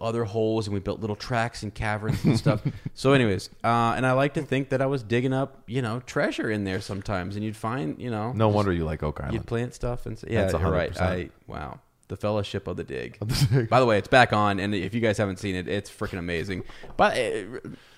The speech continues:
Speaker 2: Still finding little bits of wood.
Speaker 1: Rick, Marty, if you guys listen to the podcast, please, please hit us up.
Speaker 2: We know
Speaker 1: I,
Speaker 2: Rick does.
Speaker 1: I know Rick
Speaker 2: Rick,
Speaker 1: does.
Speaker 2: I've
Speaker 1: I,
Speaker 2: even
Speaker 1: I
Speaker 2: said
Speaker 1: love
Speaker 2: it.
Speaker 1: ya.
Speaker 2: Former
Speaker 1: I
Speaker 2: fan
Speaker 1: love
Speaker 2: of the
Speaker 1: ya.
Speaker 2: show, Rick. Former fan of the
Speaker 1: I'm
Speaker 2: show.
Speaker 1: a current fan of the show,
Speaker 2: He's a
Speaker 1: Rick.
Speaker 2: current fan. But I would love to have Rick Lagina on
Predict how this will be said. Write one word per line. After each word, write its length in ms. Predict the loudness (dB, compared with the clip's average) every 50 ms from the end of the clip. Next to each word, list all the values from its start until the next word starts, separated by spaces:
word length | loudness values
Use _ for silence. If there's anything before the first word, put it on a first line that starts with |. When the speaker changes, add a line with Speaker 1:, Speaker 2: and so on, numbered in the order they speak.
| -20 -20
Speaker 2:
Still 220 | -2 4 4 4
finding 380 | 6 6 6 6 6 6 6 6
little 120 | 6 4
bits 280 | 6 6 4 4 4 4
of 80 | 4 6
wood. 280 | 10 10 10 10 8
Speaker 1:
Rick, 240 | 6 4 4 4 4
Marty, 320 | 4 6 6 6 6 4
if 140 | 2 0 -2
you 60 | -2
guys 280 | 0 2 2 2 2 2
listen 280 | 2 2 2 2 0 -2
to 20 |
the 80 | 0 2
podcast, 440 | 2 2 2 2 0 -2 -2 -2 -2
please, 260 | -2 -2 -2 -2 -4 -8 -4
please 240 | -2 -2 -2 0
hit 100 | -4 -6
us 140 | -6 -6 -8
up. 160 | -8 -2 2
Speaker 2:
We 100 | 4 6 8
know 100 | 8 8
Speaker 1:
I, 80 | 8 8
Speaker 2:
Rick 240 | 8 8 6 6 2
does. 320 | -2 -2 -2 -4 -6 -4 -2
Speaker 1:
I 100 | 0 2
know 160 | 4 6 6
Rick 220 | 6 4 2 0 4
Speaker 2:
Rick, 220 | 8 8 8 8 8
Speaker 1:
does. 100 | 6 6
Speaker 2:
I've 200 | 6 8 8 6
Speaker 1:
I, 80 | 6 4
Speaker 2:
even 120 | 4 2 4
Speaker 1:
I 80 | 4
Speaker 2:
said 160 | 6 6 6 6
Speaker 1:
love 160 | 4 2 0
Speaker 2:
it. 20 |
Speaker 1:
ya. 100 | -4 -6 -8 -10 -14
Speaker 2:
Former 360 | -6 -2 2 2 4 4 2 2
Speaker 1:
I 20 | 2
Speaker 2:
fan 80 | 2 4 4
Speaker 1:
love 20 |
Speaker 2:
of 60 | 2 2
the 40 | 0
Speaker 1:
ya. 40 | 2
Speaker 2:
show, 280 | 4 4 6 4 4 0
Rick. 300 | 0 0 0 0 0 -4 -12 -16
Former 320 | -8 -2 0 0 2 0
fan 200 | 0 2 2 2
of 80 | 2 2
the 60 | 4
Speaker 1:
I'm 120 | 4 6 6
Speaker 2:
show. 120 | 6 6
Speaker 1:
a 80 | 4 2
current 380 | -2 -2 -2 0 0 0 -2 -4
fan 160 | -6 -6 -6
of 80 | -6
the 60 | -6 -6
show, 160 | -6 -2 2
Speaker 2:
He's 160 | 2 2 2
a 60 | 2
Speaker 1:
Rick. 60 | 0
Speaker 2:
current 280 | 0 2 2 2 2 0
fan. 300 | -2 -4 -4 -4 -6 -8 -12 -18 -20 -20 -20 _ _ _ _ _ _ _ _ -20 -20 -20 -20 _ _ 6
But 240 | 8 8 8 8
I 160 | 6 6 8 8
would 180 | 8 6 4
love 220 | 6 6 6 6 6
to 80 | 2
have 200 | 2 2 2 2
Rick 180 | 0 -2 0 -2
Lagina 440 | -4 -2 -2 -2 -2 -2 -2 -2 -4 -8 -16 -14 _ -6
on 340 | -4 -2 -2 -2 -4 -6